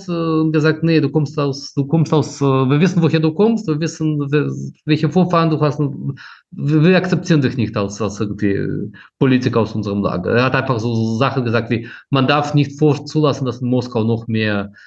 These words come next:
diese Migrantensiedlungen entstehen.“ Dann hat er wieder zu so einem liberalen Image zurückgekehrt, aber er war immer so ein, na ja, er ist nicht besonderes, be-, also er ist eher so zweite, dritte Reihe.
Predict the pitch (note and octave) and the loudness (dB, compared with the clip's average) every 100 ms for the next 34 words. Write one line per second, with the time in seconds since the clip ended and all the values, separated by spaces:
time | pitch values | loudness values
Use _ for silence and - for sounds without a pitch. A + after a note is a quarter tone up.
0 | - - G#2 G2+ G2 G#2+ A2 B2+ B2 G#2+ | -20 -6 -4 0 0 0 2 2 2 0
1 | G#2+ G2 G2 F#2+ F#2+ F2+ - F#2+ F#2+ - | 0 0 -2 -2 -6 -10 -8 -6 -6 -12
2 | _ _ _ _ C#3 D3 F3+ F#3 E3+ F#3 | _ _ _ _ 0 2 4 4 4 4
3 | F3+ E3 F3 D#3 D#3+ D3+ D3+ D3+ C#3+ C#3 | 4 2 0 2 2 4 2 2 2 2
4 | C3 B2 B2+ A#2 A#2+ - B2 D3+ D3+ - | 2 2 0 0 -4 -6 -4 -2 -2 0
5 | C#3 B2+ B2 A#2 A2+ A#2 _ - C3 C3+ | 0 0 -2 -2 -4 -6 _ -4 -2 2
6 | D3 E3+ G3 F#3+ D3+ E3+ D#3+ D#3 B2+ C3+ | 2 2 4 2 2 0 0 -2 -4 -2
7 | D3 C#3+ C#3 B2+ A#2 A#2+ B2 A#2+ D3 C3+ | 0 2 2 2 0 0 -2 0 0 0
8 | C3 C3 B2 A#2+ A2 A2 - - - G#2+ | 0 0 0 -2 -6 -8 -16 -20 -10 -6
9 | - - C3 A2+ G#2+ A2 B2 B2 - - | -6 -6 -2 0 2 2 2 0 -12 -12
10 | A#2+ A#2+ A2 A2 G#2+ G#2 G#2 - _ _ | 0 2 2 2 2 0 -4 -20 _ _
11 | _ _ _ - B2+ C#3 C#3+ A#2+ A2 A#2+ | _ _ _ -4 2 4 4 2 2 2
12 | A2+ G2 G2+ F#2 F2+ - | 2 0 0 0 -4 -8